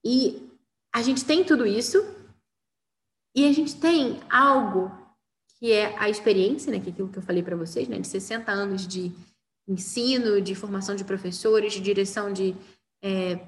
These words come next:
é, União Nacional de Pais Educadores, enfim. E a gente tem uma outra coisa <laughs> que é muito legal, que é o seguinte: essa mulher, ela nos deixou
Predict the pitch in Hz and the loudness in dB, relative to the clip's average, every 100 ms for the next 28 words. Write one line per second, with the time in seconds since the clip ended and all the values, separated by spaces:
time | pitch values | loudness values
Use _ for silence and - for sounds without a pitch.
0 | - 214 82 - 175 175 165 170 196 196 | -8 -6 -6 -4 -2 0 0 -2 -2 0
1 | 196 196 190 190 175 165 - - _ _ | 0 -2 -4 -4 -4 -4 -8 -20 _ _
2 | 185 175 170 185 180 220 202 208 202 196 | -4 -2 -2 -4 0 0 2 -2 -4 -4
3 | 190 - 175 156 170 _ _ _ _ _ | -4 -4 -6 -6 -12 _ _ _ _ _
4 | _ _ _ _ _ _ _ _ - 269 | _ _ _ _ _ _ _ _ 4 6
5 | 269 285 277 262 262 247 302 349 - 247 | 8 4 2 0 2 2 4 2 4 6
6 | 220 185 208 254 - 285 - - - - | 6 6 4 2 4 2 2 -2 -4 -20
7 | - - 339 302 - 254 240 254 349 359 | -20 -12 -10 -10 0 2 4 4 4 6
8 | 277 233 180 - - _ _ _ _ _ | 4 2 -2 -6 -14 _ _ _ _ _
9 | _ 277 240 233 - - - - _ _ | _ 2 6 6 2 -4 -12 -20 _ _
10 | _ _ 202 220 214 196 - 220 294 262 | _ _ -6 -4 0 -2 -2 -2 2 4
11 | 233 233 247 233 226 226 226 202 190 - | 4 2 2 2 2 2 4 4 4 2
12 | 226 202 175 - - | 2 2 2 -8 -20